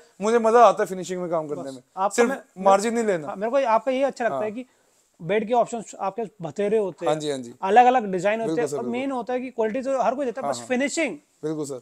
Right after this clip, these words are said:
Speaker 2: वो देना बहुत मुश्किल होता है, और आप अपने पास वही रखते हैं जिसमें फिनिशिंग होती है।
Speaker 1: जी, जी।
Speaker 2: तो ये वाकई बहुत अच्छा लग रहा है। ये कितना दे रहा है फिर
Speaker 1: ये
Speaker 2: आप?
Speaker 1: सर एटी फ़ाइव हंड्रेड per seat।
Speaker 2: एटी फ़ाइव हंड्रेड, पहले
Speaker 1: हाँ
Speaker 2: भी
Speaker 1: जी।
Speaker 2: एटी फ़ाइव था?
Speaker 1: एटी फ़ाइव ही था सर।
Speaker 2: इसका थोड़ा कम नहीं होगा?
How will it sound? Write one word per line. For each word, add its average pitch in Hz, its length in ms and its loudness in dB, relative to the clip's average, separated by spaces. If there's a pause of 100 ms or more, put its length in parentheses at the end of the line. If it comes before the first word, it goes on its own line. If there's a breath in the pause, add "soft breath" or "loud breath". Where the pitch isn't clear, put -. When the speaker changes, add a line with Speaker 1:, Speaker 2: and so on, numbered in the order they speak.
Speaker 2:
वो 311 80 4
देना 285 220 2
बहुत 254 120 4
मुश्किल 233 220 -6
होता 185 140 -6
है, - 60 -16
और 233 100 -4
आप 247 160 4
अपने 254 200 -6
पास 262 180 -2
वही 226 140 -2
रखते 254 200 -4
हैं 240 60 -8
जिसमें 247 160 -14
फिनिशिंग 208 300 -6
होती 165 220 -8
है। 147 100 -12 (160)
Speaker 1:
जी, 135 160 -8
जी। 117 180 -14 (280)
Speaker 2:
तो - 100 -20
ये 214 140 -2
वाकई 214 280 2
बहुत 214 180 2
अच्छा 185 160 -8
लग 185 60 0
रहा 185 80 -2
है। 233 60 0
ये 247 60 -4
कितना 226 220 -4
दे 175 100 -2
रहा 160 100 -6
है 127 40 -12
फिर 156 100 -10
Speaker 1:
ये 190 80 4
Speaker 2:
आप? 196 40 4
Speaker 1:
सर 233 100 8
एटी 208 220 4
फ़ाइव 190 160 0
हंड्रेड 156 240 -8
per 147 100 -8
seat। 123 300 -14
Speaker 2:
एटी 214 160 0
फ़ाइव 202 120 -4
हंड्रेड, 165 200 -10
पहले 196 160 -2
Speaker 1:
हाँ 240 80 -2
Speaker 2:
भी 262 60 -6
Speaker 1:
जी। - 20 -6
Speaker 2:
एटी 262 100 -8
फ़ाइव 254 140 -4
था? 233 200 -14 (100)
Speaker 1:
एटी 170 160 -2
फ़ाइव 147 180 -2
ही 123 60 -10
था - 160 -20
सर। 117 100 -18 (120)
Speaker 2:
इसका - 180 -10
थोड़ा 220 140 -4
कम 240 120 -6
नहीं 247 100 -10
होगा? 226 200 -8